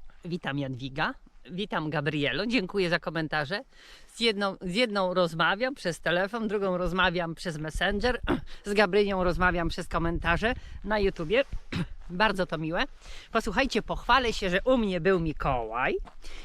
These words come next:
i przyniósł mi perfumki Roberto Cavalli. Y, jak to było?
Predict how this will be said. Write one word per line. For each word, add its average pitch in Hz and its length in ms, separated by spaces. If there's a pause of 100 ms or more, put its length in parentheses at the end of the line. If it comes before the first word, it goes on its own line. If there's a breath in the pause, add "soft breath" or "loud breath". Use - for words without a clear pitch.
i 233 120
przyniósł 330 720
mi 240 240 (360 loud breath)
perfumki 285 720 (840)
Roberto 190 520
Cavalli. 262 600 (580 soft breath)
Y, 202 260
jak 214 180
to 185 100
było? 190 300